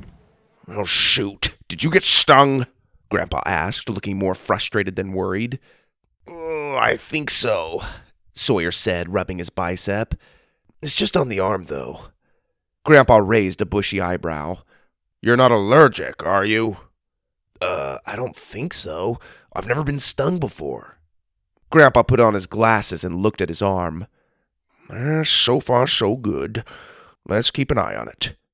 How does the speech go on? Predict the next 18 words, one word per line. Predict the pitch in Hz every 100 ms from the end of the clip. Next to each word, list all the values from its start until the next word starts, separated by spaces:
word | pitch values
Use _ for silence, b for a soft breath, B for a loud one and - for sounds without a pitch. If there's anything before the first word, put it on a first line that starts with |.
| _ _ _ -
I'm | 139
going | 160 160
to |
pretend | - - - 190 135
I | 117
didn't | 117 110
just | 110 -
see | - 165
you | 143 104
try | - 107
to | 85
swat | - - - 143 143
a | 104
beehive | 95 101 175 202 - 87 87 82
with | 98
a | 104
rolled-up | 123 127 120 104
newspaper. | 98 139 135 - - - 71 67